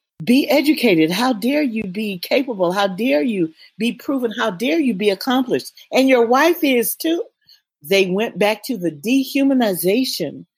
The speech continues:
with those pictures of him and her because it doesn't bode well. It doesn't, I can't get my mind around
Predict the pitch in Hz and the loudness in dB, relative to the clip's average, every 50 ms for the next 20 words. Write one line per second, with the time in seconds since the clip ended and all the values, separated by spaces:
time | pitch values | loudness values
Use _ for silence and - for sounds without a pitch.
0 | _ _ - 185 180 - - 196 180 - - - - 359 - - - - 180 165 | _ _ -4 -4 -2 -2 -2 -4 -4 -6 -10 -8 -6 -6 -6 -4 -4 -2 -2 -2
1 | 160 - - 175 170 - 220 208 190 165 160 156 - - 175 170 165 160 156 165 | -2 -2 -4 -4 -4 -4 -2 -2 -2 -2 -2 -4 -4 -4 -2 -2 0 -2 -4 -4
2 | 165 175 165 143 131 - - _ _ _ _ - 180 - - 240 226 240 202 185 | -4 -4 -4 -4 -4 -6 -10 _ _ _ _ -6 -4 -2 -2 -2 -2 -2 -2 0
3 | 277 302 320 294 311 269 220 175 175 262 311 330 349 370 330 262 196 196 185 170 | 2 2 2 2 0 -2 -2 0 2 4 4 6 6 4 4 4 4 2 4 4
4 | 165 170 180 180 277 294 285 285 269 - _ _ _ - - - - 349 320 285 | 2 0 0 -2 -2 -2 -2 -2 -6 -8 _ _ _ -10 -10 -6 -4 -2 -2 -4
5 | - - 185 320 311 311 277 254 254 233 202 190 190 196 208 262 330 359 359 349 | -4 -4 -2 -2 0 0 0 0 0 0 -2 -4 -4 -4 -2 -2 -2 -2 -2 0
6 | 320 254 214 190 170 165 156 147 143 139 143 151 180 214 226 | 0 0 0 0 0 -2 -4 -6 -6 -6 -6 -8 -8 -10 -12